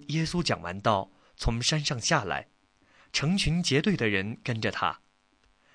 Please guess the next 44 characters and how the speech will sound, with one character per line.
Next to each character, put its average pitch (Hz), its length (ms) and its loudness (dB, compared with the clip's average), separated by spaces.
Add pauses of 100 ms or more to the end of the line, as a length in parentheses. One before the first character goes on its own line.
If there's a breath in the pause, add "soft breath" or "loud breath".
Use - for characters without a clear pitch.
当 208 180 2
人 143 200 0
群 113 380 -2
四 190 260 -2
处 131 180 -4
散 185 240 -4
去 120 140 -4
的 104 100 -2
时 - 180 -2
候， 92 340 -6 (260 soft breath)
有 110 160 0
一 104 100 -2
个 104 140 0
麻 98 180 -2
风 117 200 -6
病 113 180 -4
人 90 220 -8 (220 loud breath)
来 107 200 -4
到 107 160 -6
耶 110 120 -2
稣 117 140 -4
面 139 200 -4
前， 87 340 -6 (360 soft breath)
跪 196 160 4
下 110 200 2
来 87 260 -4 (240 loud breath)
对 117 140 -2
耶 101 160 -4
稣 107 180 -4
说 110 320 -4 (800 soft breath)
：“主 104 160 0
啊， 101 260 0 (280 loud breath)
只 139 120 2
要 175 140 2
你 123 140 0
愿 160 240 4
意， 113 280 -2 (240 loud breath)
你 131 80 -2
就 170 160 4
能 135 140 0
使 180 180 4
我 160 160 4
洁 101 240 0
净。” 131 260 0